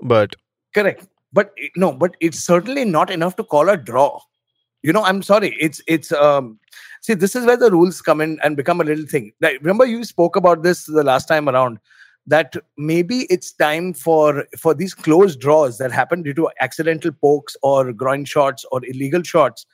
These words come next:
Speaker 1: Right.
Speaker 2: I think can be reviewed by a third umpire, like in cricket.
Speaker 1: Right,
Speaker 2: You
Speaker 1: right,
Speaker 2: know?
Speaker 1: right.
Speaker 2: So you let the fight be finished at the moment. Let the fight be finished. But maybe, you know, in, in like a three-day time period,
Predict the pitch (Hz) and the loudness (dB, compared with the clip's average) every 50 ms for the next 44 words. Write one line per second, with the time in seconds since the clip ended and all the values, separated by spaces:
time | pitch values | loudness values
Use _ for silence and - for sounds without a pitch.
0 | _ _ _ - 117 127 107 90 - 151 - 226 233 220 - 214 214 214 226 190 | _ _ _ 0 0 0 0 0 -2 -2 -2 -4 -4 -2 -2 -2 0 0 0 0
1 | 147 139 135 147 185 208 202 185 151 156 160 165 160 - - 147 143 143 139 135 | 0 0 0 2 2 2 2 2 4 4 4 2 0 0 0 0 0 0 -2 -2
2 | 143 117 87 - - _ _ _ _ _ - 139 143 139 - 135 120 143 143 - | -4 -4 -4 -8 -18 _ _ _ _ _ -4 -4 -4 -4 -6 -8 -6 -6 -6 -6
3 | - - - _ _ _ _ _ _ _ _ _ - 123 135 117 92 - - _ | -8 -12 -16 _ _ _ _ _ _ _ _ _ 0 0 0 0 0 -6 -14 _
4 | _ _ _ - 127 127 147 202 208 - - 117 95 80 - - _ _ _ - | _ _ _ -2 2 2 2 2 2 0 -2 -2 -2 -4 -6 -12 _ _ _ -8
5 | - - 202 185 156 139 165 196 220 294 269 - 220 226 220 - - 185 202 - | -2 -2 -2 -2 0 2 2 2 2 2 2 2 2 0 0 -2 -6 -6 -4 -2
6 | - 185 180 135 - - - - 139 143 139 180 170 170 156 160 151 104 117 147 | -2 -2 -2 -4 -6 -10 -8 -6 -6 -4 -2 -2 0 0 0 0 -2 -4 -4 -4
7 | 156 190 180 185 185 190 190 208 - 190 160 131 113 139 139 135 139 143 151 165 | -4 -2 -2 -2 -2 -4 -6 -6 -4 -4 -4 -2 -4 -4 -4 -2 -2 -2 0 0
8 | 202 220 226 220 208 - - 143 147 165 170 160 - - 147 151 151 131 - 147 | -2 -2 -4 -4 -6 -4 -4 -2 -2 0 -2 -2 -2 -2 -4 -4 -4 -6 -6 -4
9 | 143 143 143 - 151 147 - - 170 160 156 160 165 156 - 156 151 143 143 127 | -2 -2 -2 -2 -2 -2 0 2 2 2 2 2 0 0 0 -2 -2 -2 -4 -4
10 | 147 139 139 147 143 123 104 101 104 | -4 -2 0 2 0 0 -2 -6 -16